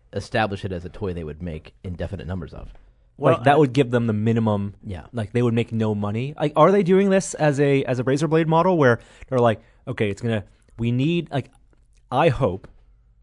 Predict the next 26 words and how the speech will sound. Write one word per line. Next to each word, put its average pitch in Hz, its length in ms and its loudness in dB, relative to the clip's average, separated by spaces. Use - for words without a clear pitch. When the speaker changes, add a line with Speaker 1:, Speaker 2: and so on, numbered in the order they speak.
Speaker 3:
because 110 200 0
they're 139 100 2
making 101 240 0
plenty 117 400 -4
of 85 80 -6
money, 82 140 -8
hand 117 180 -2
over 92 180 -6
fist, - 460 -4
that 104 260 -6
the 110 40 -12
five 160 240 4
hundred 165 160 -2
dollars 104 400 0
to - 120 -10
me 151 160 -4
seems 139 240 -4
like 110 100 -6
a 107 60 -4
reasonable 107 360 -4
for - 140 -8
this 101 180 -6
amount 107 160 -4
of 92 60 -6
injection 107 640 -8
molding 139 440 -2